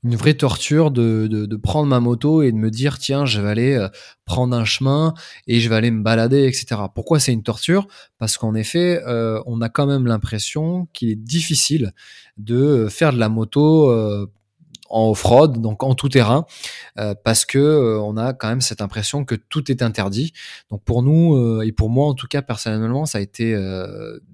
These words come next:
difficile de mettre mes premières roues en France, euh, en tout terrain. Et puis après, je découvre le tet, je vois qu'en plus vous êtes, euh,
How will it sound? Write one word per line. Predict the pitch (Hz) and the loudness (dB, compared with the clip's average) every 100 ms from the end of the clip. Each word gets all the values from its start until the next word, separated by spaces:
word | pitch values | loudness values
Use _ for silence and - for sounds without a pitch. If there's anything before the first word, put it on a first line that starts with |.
| 101 110 | -18 -4
difficile | 143 135 139 - - 160 104 - - - - | -2 -2 0 0 0 0 -2 -6 -20 -20 -4
de | 113 | 0
mettre | 120 151 | 0 0
mes | 113 104 | -2 -4
premières | - 123 127 110 | -4 -2 0 0
roues | 95 123 151 | 0 0 0
en | 110 | -2
France, | - - 135 143 - | -6 -6 -4 -4 -4
euh, | 107 101 | -2 -2
en | 98 104 | -2 -6
tout | - | -8
terrain. | 131 113 101 - - - | -4 -4 -4 -8 -20 -20
Et | - | -14
puis | - 156 | 2 4
après, | 113 165 | 6 4
je | 120 | 4
découvre | 120 - 139 | 2 0 0
le | 113 | 0
tet, | 101 165 196 - 101 - - - | 4 4 4 0 -6 -8 -20 -14
je | 92 110 | -4 -2
vois | 110 135 147 | 2 4 4
qu'en | - 110 | 4 -6
plus | 101 147 117 | -2 -2 -2
vous | 107 | -2
êtes, | 110 - 101 | -6 -6 -8
euh, | 95 95 | -6 -6